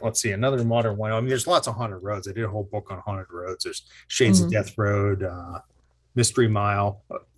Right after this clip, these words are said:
Speaker 1: Mystery Mile is a, a good example in, in, uh, Beaver County. So, uh, Mystery Mile is down near Ohioville in Beaver County,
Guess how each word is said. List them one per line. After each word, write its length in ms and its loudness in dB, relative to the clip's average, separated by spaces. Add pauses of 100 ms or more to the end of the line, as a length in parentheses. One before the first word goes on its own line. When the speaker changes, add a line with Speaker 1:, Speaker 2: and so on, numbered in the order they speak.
(280)
Speaker 1:
Mystery 300 0
Mile 200 6
is 60 2
a, 440 -4
a 60 -10
good 160 0
example 480 -2
in, 220 -10
in, 240 -6 (340)
uh, 200 -8
Beaver 340 2
County. 480 0 (920)
So, 460 2
uh, 240 -2
Mystery 340 2
Mile 520 -2
is 380 -8 (580)
down 200 2
near 200 4
Ohioville 580 2
in 80 -6
Beaver 260 -4
County, 440 -2